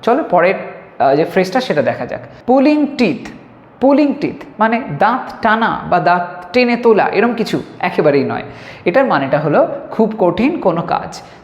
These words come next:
দাঁত তোলার মতন কোনো কঠিন একটা কাজ, এরকম ধরনের সেন্সে। তো এটা যদি আমরা ইউজ করি, দেখো লাইনটা, "ওকে ব্যায়াম করতে বলা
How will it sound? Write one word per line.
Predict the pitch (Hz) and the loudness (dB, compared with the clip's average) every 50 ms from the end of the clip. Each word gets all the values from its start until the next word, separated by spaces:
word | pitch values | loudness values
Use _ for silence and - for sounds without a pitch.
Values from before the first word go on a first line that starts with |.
| - 151 | -10 -4
দাঁত | 143 180 190 226 254 240 - - - | 0 2 2 2 2 -2 -4 -2 2
তোলার | 233 226 220 247 269 285 302 294 | 2 4 4 4 4 4 4 2
মতন | 285 277 262 254 - 254 240 226 226 | 2 2 0 2 2 2 2 2 0
কোনো | - 208 190 180 175 - | -2 0 0 0 0 0
কঠিন | 165 151 151 - 165 | 0 -2 -2 -2 -4
একটা | 139 127 - - 135 | -6 -6 -4 -6 -8
কাজ, | - - - 117 117 - - - - | -6 -4 -6 -6 -6 -10 -16 -4 0
এরকম | 185 202 214 202 190 156 143 | 2 2 2 2 0 -2 0
ধরনের | 139 143 123 123 120 117 120 | 0 0 0 0 0 -4 -6
সেন্সে। | 120 - 123 - - 123 - - - - - - - - - - | -6 -6 -8 -10 -10 -12 -14 -16 -16 -18 -20 -20 -20 -20 -4 0
তো | 170 | 0
এটা | 170 175 208 | 2 2 2
যদি | 214 214 220 226 | 2 4 2 2
আমরা | 233 226 233 240 | 2 2 2 2
ইউজ | 208 185 196 202 - | 4 4 2 0 0
করি, | - 185 156 208 285 - - - - - 160 | 0 0 0 0 -2 -6 -10 -16 -12 -2 0
দেখো | 151 135 - 185 | 0 2 2 2
লাইনটা, | 170 156 139 147 147 - 208 339 339 - - - - - - | 4 4 2 2 2 2 0 0 0 -4 -10 -16 -8 0 2
"ওকে | 190 208 202 - 302 311 | 2 2 2 2 0 0
ব্যায়াম | 240 202 139 131 - 220 180 202 240 277 269 - | 0 0 0 2 2 2 2 2 0 0 -2 2
করতে | 302 294 285 - 311 285 | 2 0 2 2 0 2
বলা | 202 202 165 156 185 240 339 | 4 4 4 4 4 2 2